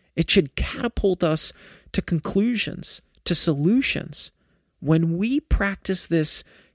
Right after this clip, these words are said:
consistently, we teach ourselves that we have what it takes to overcome obstacles. When we try to avoid these difficulties,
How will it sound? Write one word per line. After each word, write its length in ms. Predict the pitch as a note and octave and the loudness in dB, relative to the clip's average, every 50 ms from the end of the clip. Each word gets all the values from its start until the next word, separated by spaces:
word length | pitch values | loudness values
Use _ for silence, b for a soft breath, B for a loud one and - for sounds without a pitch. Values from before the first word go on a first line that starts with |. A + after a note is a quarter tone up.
| b | b
consistently, 880 | - D#3 C#3+ B2+ - - - D#3 - - - - - - A#2+ - - _ _ _ _ _ _ _ _ - | -4 -2 -2 0 0 0 0 -2 -2 -4 -4 -6 -8 -8 -12 -14 -14 _ _ _ _ _ _ _ _ -6
we 320 | C3 C3+ D3 G3 B3 C4 | -2 0 0 2 0 0
teach 460 | - - - - - B3+ C4 - - | -2 -2 -2 0 0 0 -2 0 0
ourselves 640 | G#3+ F3 D3+ - - C#3 A#2 A2 G#2 - C#3 - - - B B B B B B | 0 2 2 2 0 0 0 0 -2 -4 -2 -4 -4 -4 B B B B B B
that 220 | - E3 D3+ - E3 | 2 2 2 2 2
we 140 | F#3 G3 | 0 0
have 480 | F#3+ - - F3+ E3 D3 C#3 C#3 - - | -2 -4 -4 -2 -2 0 -2 -4 -4 -4
what 180 | - D3+ D#3 D3+ | 0 0 0 0
it 180 | B2 - - | -2 -6 -8
takes 440 | - - D3+ B2+ A#2+ - - - - | -6 -2 -2 -2 -2 -2 -4 -6 -6
to 160 | - - - _ - | -6 -10 -12 _ -4
overcome 800 | - C3 B2 B2 C3 C3+ B2+ - - - - B2 A2+ A2+ A#2 - _ _ _ _ _ _ - | -4 -4 -2 -2 -2 -4 -4 -4 -8 -12 -10 -10 -10 -10 -12 -14 _ _ _ _ _ _ -10
obstacles. 840 | C#3 - F#2+ - - - - - - G#2+ D#2 - - - - - _ _ _ _ _ _ _ _ _ - | -8 -6 -4 -2 -2 -4 -4 -6 -8 -10 -8 -6 -6 -6 -6 -6 _ _ _ _ _ _ _ _ _ -2
When 220 | B2+ C#3+ C#3+ C3+ | 0 2 2 2
we 160 | D3 G#3+ B3+ | 2 2 0
try 320 | - - - - A#3+ A#3 A3 | 0 0 -2 0 0 -2 -2
to 240 | - - A3 G#3+ | -2 0 4 4
avoid 520 | G3+ D#3+ D3+ D#3 D3+ D#3 D#3 D3+ D3 C#3+ C#3+ b b b b b | 4 4 2 0 0 2 2 0 0 -2 -6 b b b b b
these 240 | - D3 C#3+ C3 - | -2 -2 -2 -2 -2
difficulties, 960 | - - D3+ D3+ - - B2+ - - - - _ - D#2 - - - - - | 0 2 2 2 2 0 -10 -8 -8 -10 -10 _ -10 -12 -8 -6 -6 -6 -8